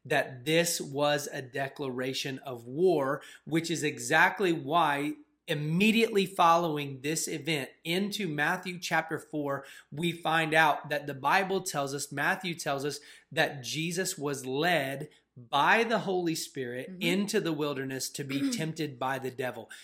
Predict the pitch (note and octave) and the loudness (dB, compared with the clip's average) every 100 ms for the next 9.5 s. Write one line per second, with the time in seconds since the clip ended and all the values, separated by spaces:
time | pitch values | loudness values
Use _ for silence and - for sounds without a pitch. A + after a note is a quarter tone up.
0 | - - E3 E3+ D#3 C3 A#2 A2+ - D#3 | -20 -6 -4 2 0 0 -6 -8 -4 2
1 | F#3 F#3+ D#3+ D3 C3+ - - C#3+ - B2 | 4 4 2 2 0 -4 -8 -12 -10 -12
2 | - G#2+ G2+ - _ - G3+ F3 E3+ F#3+ | -10 -10 -10 -14 _ -10 -4 0 2 2
3 | G#3 G#3 E3 D3+ C3+ D#3 D3+ C#3 - C#3+ | 4 4 2 0 6 8 8 6 -2 -6
4 | D3 C#3+ C#3 C3+ A2+ - - - - - | -4 -4 -4 -4 -6 -10 -18 -20 -6 0
5 | F3+ F3 F3 - G3+ G3 G3 A3 F#3+ F3+ | 0 -2 -6 4 6 6 4 4 4 4
6 | G3+ B3 B3+ - F#3 F#3 - G#3 G#3 F#3+ | 2 4 6 6 6 6 4 2 2 4
7 | F#3 F3+ F#3+ F#3 F#3 E3+ E3+ E3 E3 E3+ | 4 2 2 0 2 2 2 2 -2 -2
8 | E3 - C#3+ C3+ B2+ F3 F#3+ - F3 E3+ | -4 -4 -6 -4 0 2 2 2 2 2
9 | - D3 D#3 D3 | 0 0 2 2